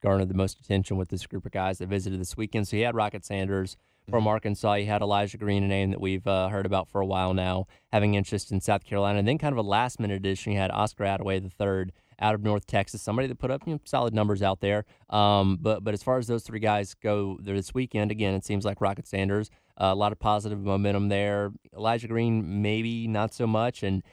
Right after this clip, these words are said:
Speaker 1: maybe Oscar Hadaway could be that second guy in addition to Sanders if you're able to land both those, um, just kinda based on what you guys have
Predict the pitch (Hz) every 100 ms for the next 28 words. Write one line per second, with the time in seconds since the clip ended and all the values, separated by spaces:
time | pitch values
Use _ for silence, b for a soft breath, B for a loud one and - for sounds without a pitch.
0 | b 110 107 101 104 - 104 104 104 101
1 | 98 - 98 104 101 - - 110 98 90
2 | 101 98 95 98 101 117 - 98 - 98
3 | 98 95 95 b b - 101 98 95 98
4 | 92 92 92 92 90 92 92 92 98 90
5 | 90 92 - 104 95 98 98 - 95 92
6 | 95 98 95 98 92 95